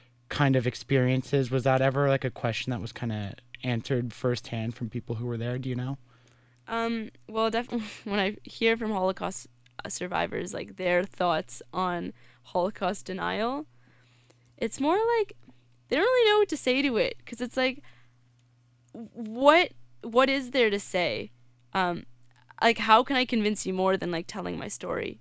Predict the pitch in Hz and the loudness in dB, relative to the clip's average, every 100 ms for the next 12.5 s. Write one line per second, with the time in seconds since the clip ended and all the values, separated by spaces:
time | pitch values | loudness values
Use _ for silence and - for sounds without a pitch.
0 | - 190 175 214 - - - - _ - | -8 -2 0 0 -2 -8 -18 -20 _ -4
1 | 214 220 233 233 226 208 208 180 180 175 | 2 4 4 2 2 2 2 4 4 2
2 | 165 175 165 151 - - 190 180 202 185 | 0 -2 -2 -2 -6 -4 -2 -2 -4 -4
3 | - 185 208 220 202 214 - - - _ | -2 -2 0 0 0 -8 -10 -12 -16 _
4 | _ - 190 190 190 190 180 - - - | _ -2 0 0 0 -2 -4 -8 -10 -8
5 | 185 180 190 190 202 190 196 190 208 208 | -12 -12 -14 -14 -14 -16 -16 -14 -6 -6
6 | 202 190 185 - - - _ _ _ _ | -4 -6 -8 -14 -20 -20 _ _ _ _
7 | - - 226 254 - - _ _ _ _ | -8 -6 -4 -6 -10 -16 _ _ _ _
8 | _ _ _ 233 339 466 480 466 427 381 | _ _ _ -2 2 4 8 8 6 2
9 | - 330 381 311 240 - 165 - 190 175 | 2 2 2 0 -2 -2 -8 -8 -10 -12
10 | 190 190 170 170 175 185 185 196 - - | -10 -8 -8 -8 -10 -8 -6 -6 -4 -6
11 | 214 - 208 202 226 269 339 330 262 233 | -6 -8 -8 -2 0 2 2 0 2 0
12 | 196 190 185 180 208 | 2 2 2 -2 -6